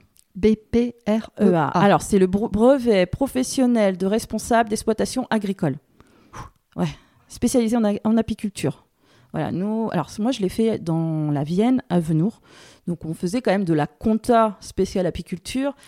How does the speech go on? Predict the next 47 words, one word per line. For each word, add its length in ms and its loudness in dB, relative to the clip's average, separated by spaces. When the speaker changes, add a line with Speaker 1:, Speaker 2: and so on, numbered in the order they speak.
Speaker 1:
Ah 140 -4
ouais ? 60 0
Speaker 2:
jusqu'à 240 -2
la 100 2
génétique. 600 -6
Donc, 100 -4
Speaker 1:
Donc, 60 -4
Speaker 2:
c'est 80 -2
Speaker 1:
c'est 120 -4
très, 640 2
hum, 720 -2
très 180 -8
complet. 440 0
Speaker 2:
Oui, 300 2
c'est 160 -2
dix 140 0
mois 140 6
de 60 -2
formation. 440 -2
Speaker 1:
Ah, 100 -10
parfait. 320 -8
J'allais 200 -12
te 80 -8
Speaker 2:
Voilà. 160 0
Speaker 1:
demander 160 -4
justement 400 -10
comment 440 -4
Speaker 2:
<laughs> 140 -20
Speaker 1:
c'était. 120 -16
Speaker 2:
C'est 100 -2
dix 140 0
mois 100 2
de 40 -6
formation 540 0
et 100 2
des 80 0
stages, 320 -2
plusieurs 240 -4
semaines 240 -2
de 80 -2
stages. 400 -6
Speaker 1:
Une 40 -2
espèce 280 -2
d'alternance 580 -2
aussi 220 -6
ou 400 -4
non ? 240 -4